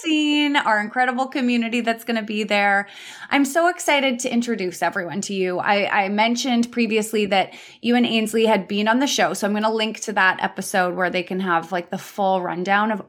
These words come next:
all the goodness that you girls are creating over there. But I really want them to understand why it is that you're coming on this retreat, your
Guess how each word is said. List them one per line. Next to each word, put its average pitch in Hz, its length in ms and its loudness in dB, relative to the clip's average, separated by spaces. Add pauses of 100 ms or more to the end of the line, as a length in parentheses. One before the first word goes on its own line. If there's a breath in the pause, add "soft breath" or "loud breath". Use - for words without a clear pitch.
(120)
all 202 180 4
the 196 120 -4
goodness 208 420 -4
that - 140 -6
you 190 120 -4
girls 175 540 0
are 170 420 4 (280 loud breath)
creating 202 500 2
over 196 200 2
there. 208 480 2 (460 loud breath)
But 240 560 0
I 254 60 2
really 277 280 2
want 277 420 0 (120)
them 220 220 0
to 220 100 0
understand 196 720 0
why 180 220 2
it 190 120 0
is 185 200 0
that 185 160 -2
you're 175 120 -4
coming 240 380 2
on 214 160 4
this 202 200 -4
retreat, 190 720 -2
your 180 440 -2